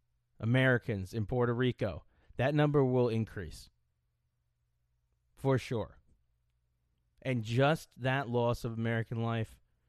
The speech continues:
just this scandal, should be the end of his presidency. Americans died on his watch,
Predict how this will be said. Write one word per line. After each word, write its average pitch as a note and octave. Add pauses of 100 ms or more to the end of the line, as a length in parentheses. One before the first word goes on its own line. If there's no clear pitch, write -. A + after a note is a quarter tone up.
(1500)
just D3
this D#3+
scandal, D3 (1400)
should G#3
be G3+
the F3
end D3
of B2+
his C3
presidency. G2+ (1700)
Americans E3
died C#3
on B2
his B2
watch, A#2